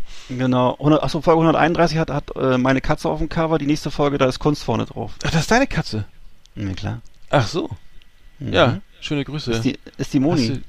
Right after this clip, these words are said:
Speaker 2: du, die Bildrechte haben wir auch. Okay, sehr gut.
Speaker 1: Die, äh,
Speaker 2: Kannst
Speaker 1: ich
Speaker 2: du
Speaker 1: weiß nicht,
Speaker 2: unterschreiben?
Speaker 1: ich frag sie mal.
Speaker 2: Ja,
Speaker 1: Ja.
Speaker 2: wir, ne, äh, frag mal, wer jetzt <laughs> gleich rausstellt. <laughs> Wär nett. Sonst kommt der Katzenanwalt. Alles klar, dann,
Speaker 1: Richtig.
Speaker 2: ähm,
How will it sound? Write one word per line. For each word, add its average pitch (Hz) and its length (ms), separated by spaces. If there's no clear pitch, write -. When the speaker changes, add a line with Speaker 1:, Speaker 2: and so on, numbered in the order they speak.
Speaker 2:
du, 143 60
die 143 80
Bildrechte 156 480
haben 139 120
wir 123 80
auch. 123 220
Okay, 110 180
sehr 117 120
gut. 110 220
Speaker 1:
Die, 104 140
äh, 127 100
Speaker 2:
Kannst 131 240
Speaker 1:
ich 127 40
Speaker 2:
du 127 60
Speaker 1:
weiß 165 140
nicht, 131 100
Speaker 2:
unterschreiben? 127 60
Speaker 1:
ich - 60
frag 139 140
sie 127 120
mal. 120 240
Speaker 2:
Ja, 120 60
Speaker 1:
Ja. - 100
Speaker 2:
wir, 139 200
ne, 127 120
äh, 127 220
frag 143 160
mal, 131 140
wer 127 120
jetzt 139 180
<laughs> 185 320
gleich - 340
rausstellt. 160 540
<laughs> - 1120
Wär 160 120
nett. 143 300
Sonst - 260
kommt 208 160
der 233 80
Katzenanwalt. - 680
Alles 196 240
klar, 147 280
dann, 151 240
Speaker 1:
Richtig. 127 500
Speaker 2:
ähm, - 60